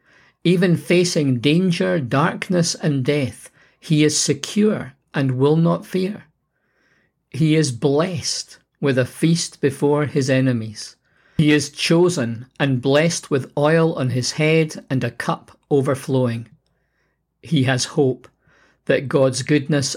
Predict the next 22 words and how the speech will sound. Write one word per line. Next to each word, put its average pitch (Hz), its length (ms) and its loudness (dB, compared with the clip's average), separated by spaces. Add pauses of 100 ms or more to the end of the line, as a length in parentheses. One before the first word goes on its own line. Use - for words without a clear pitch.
and 135 240 0
mercy 131 440 0
will 120 200 -2
follow 151 480 0
him 117 340 -4 (400)
all 165 300 2
his 143 280 0
days 117 580 -2 (120)
and 123 280 -2
then 123 460 -2
forever. 123 720 -6 (1500)
David 185 340 2
is 151 140 2
saying, 147 480 0
"This 160 360 0
is 185 220 0
what 151 240 0
the 143 160 0
Lord 131 460 2
is 127 180 -2
like." 117 480 -6 (480)
God 170 500 2